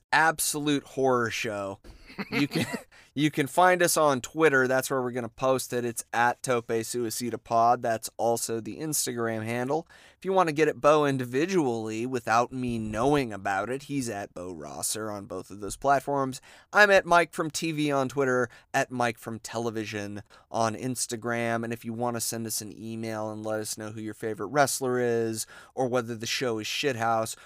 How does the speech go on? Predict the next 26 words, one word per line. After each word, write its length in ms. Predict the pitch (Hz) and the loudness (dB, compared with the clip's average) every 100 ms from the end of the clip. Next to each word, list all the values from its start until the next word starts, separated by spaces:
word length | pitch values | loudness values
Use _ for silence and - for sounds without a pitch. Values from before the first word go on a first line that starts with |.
| - | -8
or 140 | - 151 | 0 0
frankly, 480 | - 220 247 165 147 | 2 0 0 0 0
if 100 | 151 | -2
you 60 | |
think 160 | 202 196 | -8 -6
we're 80 | 151 | -4
doing 320 | 147 139 113 | -2 -2 -2
not 240 | 101 123 | -2 -2
such 160 | 131 127 | -4 -4
a 20 | |
good 180 | 131 127 | -4 -2
job 380 | 123 127 139 151 | 0 4 4 2
and 100 | 117 | -4
you 80 | |
wanna 200 | 113 117 117 | -4 -4 -2
let 160 | 120 | -2
us 140 | 117 120 | -2 -4
know, 180 | 123 | -2
that's 260 | 131 165 - | 0 0 0
tope 220 | 170 143 | -2 -2
suicida 640 | 123 113 113 107 113 104 | -2 -4 -6 -6 -8 -8
pod 280 | 101 104 101 - | -2 0 0 0
at 260 | 107 101 | -2 -4
gmail 460 | 80 101 101 98 90 | -6 -12 -10 -8 -8
dot 240 | 73 58 | -8 -10
com. 200 | - - | -14 -20